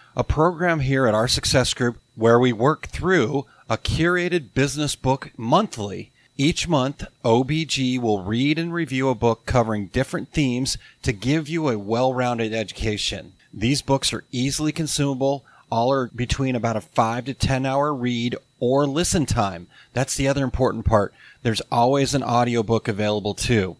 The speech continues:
Part of this group, there's a managed, engaging Facebook group that's gonna help you stay accountable. This group is moderated by a wonderful action taker, Wendy Rossman. Wendy's an active member in the O S G community,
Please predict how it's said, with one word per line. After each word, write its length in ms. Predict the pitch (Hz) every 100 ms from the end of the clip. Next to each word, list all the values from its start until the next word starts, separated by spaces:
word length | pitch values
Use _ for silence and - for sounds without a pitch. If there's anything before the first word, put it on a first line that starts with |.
| _
Part 240 | - 127 127
of 80 |
this 200 | 127 131
group, 320 | - 131 156 -
there's 200 | 113 101
a 80 |
managed, 640 | 101 101 101 107 127 143 -
engaging 600 | - 113 107 117 135 120
Facebook 440 | - 120 - 151
group 300 | 123 143 170
that's 160 | - 110
gonna 140 | 123
help 280 | 107 123 123
you 80 | 117
stay 200 | - 117
accountable. 680 | 95 - 127 165 185 196 - _ _
This 200 | 143 151
group 320 | - 156 165
is 200 | 120 90
moderated 720 | 123 104 110 127 135 131 127
by 300 | 110 101 101
a 140 | 98 101
wonderful 840 | 98 113 143 185 185 160 139 135 -
action 400 | 131 131 - 127
taker, 480 | - 123 - 117 - - -
Wendy 440 | 104 127 147 151
Rossman. 640 | 123 110 113 - 151 175 175 _
Wendy's 460 | - 113 165 165 135
an 120 | 123
active 420 | - 143 - 160 127
member 500 | 131 143 151 123 120
in 200 | 127 135
the 160 | 127
O 140 | 135 139
S 160 | 131
G 160 | - 135
community, 680 | - 117 170 185 117 117